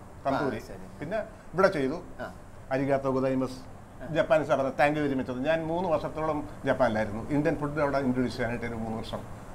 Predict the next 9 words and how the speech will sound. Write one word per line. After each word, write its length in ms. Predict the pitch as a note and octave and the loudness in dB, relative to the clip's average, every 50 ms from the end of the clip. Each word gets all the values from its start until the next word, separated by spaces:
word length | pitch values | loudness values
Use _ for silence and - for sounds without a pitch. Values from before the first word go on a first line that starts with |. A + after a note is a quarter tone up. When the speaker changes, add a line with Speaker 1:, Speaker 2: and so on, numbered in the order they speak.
| - | -4
Speaker 1:
ഒരു 80 | - C3 | 2 4
Speaker 2:
ആ, 40 | B2+ | 4
Speaker 1:
ഇന്ത്യൻ 260 | B2+ B2 A#2+ C#3 B2+ | 6 4 4 4 2
Speaker 2:
ശരി. 80 | G#2+ A2+ | 0 -2
Speaker 1:
റെസ്റ്റോറന്റ് 360 | - - C3 A#2+ A2+ A2 A2+ | -2 0 0 0 2 0 0
അവിടെ 220 | A2+ A#2 A#2 - - - - - - | 2 2 0 0 -2 -8 -10 -8 -8
open 240 | A2+ - - A2 G2+ | -6 -4 -2 -2 -2
ചെയ്തിട്ടുണ്ടായിരുന്നു 480 | G#2+ G#2 F#2 A2 G2+ G2+ G#2+ G#2+ G#2 G#2 | -2 -4 -4 -4 -4 -4 -2 -2 -4 -4
ജപ്പാൻകാർ. 340 | G#2+ F#2 G#2 G2+ G2+ F#2+ | -4 -4 -4 -4 -4 -6